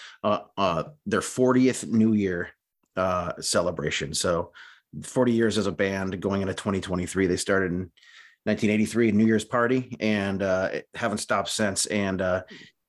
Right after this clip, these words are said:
and I, I don't know how many years consecutively. It's, I think it's been one,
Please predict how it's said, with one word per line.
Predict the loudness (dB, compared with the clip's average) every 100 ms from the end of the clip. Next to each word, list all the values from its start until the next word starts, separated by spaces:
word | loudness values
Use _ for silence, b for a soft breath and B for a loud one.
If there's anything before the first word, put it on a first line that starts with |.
| _ _ _ _ _ _ _ -4
and | 0 0 0 -2
I, | -4 -4 -4
I |
don't | -2 2 2
know | 2
how | 2
many | 2 2
years | 2 0 0 -4
consecutively. | -6 -4 -2 -2 -2 -2 0 0 2
It's, | 0 -2
I | -6
think | -4 -6
it's | -2
been | 0 0 -2 -4 _ _ -12
one, | -4 0 0 0